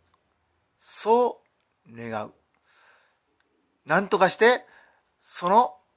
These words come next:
別の女性との縁を切って、私のところに来てくれないだろうか。という、かすかな一縷の望みも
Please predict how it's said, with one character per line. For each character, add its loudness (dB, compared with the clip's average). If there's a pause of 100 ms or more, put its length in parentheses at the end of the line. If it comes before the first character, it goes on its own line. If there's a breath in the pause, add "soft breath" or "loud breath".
(1900)
別 0
の 4
女 4
性 4
と 0
の -2 (920)
縁 -4
を -6
切 -12
っ -14
て、 -8 (160)
私 -10
の -10
と -8
こ -4
ろ -6
に -16
来 -16
て -12
く -8
れ -4
な 0
い -2
だ -4
ろ -8
う -14
か。 -20 (2000 soft breath)
と -4
い -4
う、 -4 (880)
か -4
す -8
か 2
な 0 (240)
一 -10
縷 -2
の 2
望 0
み -4
も -4